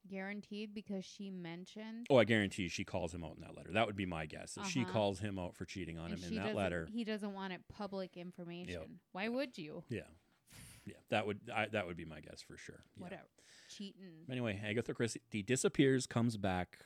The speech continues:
Speaker 2: lives life happily ever after afterwards, but never divulges
Speaker 1: Yeah,
Speaker 2: what happened to her
Speaker 1: right.
Speaker 2: in those eleven days where she disappeared. And the, one of the parts that I thought was crazy, the more I read about this story,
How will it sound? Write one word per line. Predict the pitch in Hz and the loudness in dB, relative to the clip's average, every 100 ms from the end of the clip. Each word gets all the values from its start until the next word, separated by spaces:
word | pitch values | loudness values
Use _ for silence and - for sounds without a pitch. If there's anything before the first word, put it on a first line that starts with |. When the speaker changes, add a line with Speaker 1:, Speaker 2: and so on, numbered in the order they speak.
| - | -18
Speaker 2:
lives | 92 101 120 113 104 95 | -8 -2 -2 -2 -4 0
life | 104 101 107 - | 6 6 6 0
happily | 101 107 107 101 | 0 2 2 2
ever | 90 87 85 | 2 2 0
after | 82 80 87 85 | -2 -4 -6 -6
afterwards, | 80 - 87 78 80 78 - | -8 -10 -14 -14 -14 -14 -12
but | 87 104 | -10 -6
never | 95 98 | -4 -4
divulges | 92 92 85 | -4 -4 -4
Speaker 1:
Yeah, | 202 95 98 | -2 -2 -2
Speaker 2:
what | 101 110 | -2 0
happened | 92 - 95 | -2 -2 -2
to | 90 | -2
her | 87 85 | -2 -2
Speaker 1:
right. | 82 180 - - 110 | -6 -10 -12 -12 -4
Speaker 2:
in | |
those | 110 110 | 0 2
eleven | 113 113 117 123 110 | 6 8 10 10 10
days | 101 87 85 80 - | 8 8 4 0 -4
where | 95 | -2
she | - 95 | -2 0
disappeared. | 92 - - 92 - | -2 -2 -2 -2 2
And | 147 - - - - | 0 0 -8 -12 -2
the, | 147 | 4
one | 170 202 | 10 10
of | 226 | 10
the | |
parts | - 165 - | 6 4 4
that | |
I | 123 | 2
thought | 127 123 | 4 2
was | 113 | 0
crazy, | - 107 92 87 | 0 0 0 -2
the | 90 | -2
more | 104 113 | 0 2
I | 123 | 2
read | 101 95 | 2 2
about | 92 85 | 0 -4
this | 90 - | -8 -10
story, | 87 82 69 | -10 -10 -12